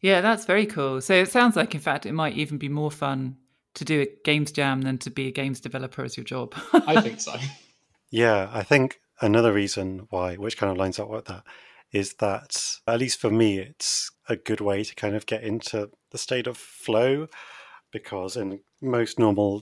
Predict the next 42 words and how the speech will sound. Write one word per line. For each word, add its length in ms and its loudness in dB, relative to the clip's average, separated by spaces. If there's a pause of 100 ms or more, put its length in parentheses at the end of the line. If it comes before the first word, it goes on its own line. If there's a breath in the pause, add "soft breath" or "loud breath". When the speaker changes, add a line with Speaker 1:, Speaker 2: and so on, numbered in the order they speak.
Speaker 3:
day-to-day 420 -2
jobs 360 2
or 60 2
any 100 2
kind 140 -6
of 80 -8
project 380 -2
where 100 -4
you're 100 -6
working 260 -8
with 100 -12
lots 200 -10
of 80 -20
people, 420 2 (520 loud breath)
you 140 4
end 120 8
up, 120 0
you 80 2
know, 100 0
having 240 -2
to 60 -2
think 260 2
at 80 2
lots 280 0
of 100 -4
different 520 -4
levels 480 0
all 120 -8
the 120 -10
time 340 0
about 300 -10 (520 soft breath)
your 140 0
users 720 4
or 160 -2
the 140 2
other 120 2
people 280 -6
in 60 -2
the 60 -2
organization 840 -4
or 160 2
monitoring 880 2